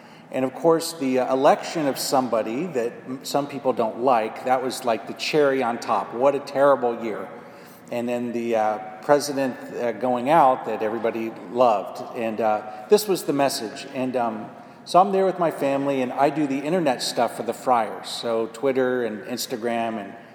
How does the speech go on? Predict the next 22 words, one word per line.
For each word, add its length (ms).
Facebook 680
and 160
Google 300
Plus, 560
<laughs> 260
all 120
that 200
stuff, 440
the 80
podcast. 800
So 140
you're 180
listening 380
to 160
it 120
now. 140
I'm 80
recording 400
it 120
for 80
the 120
internet. 280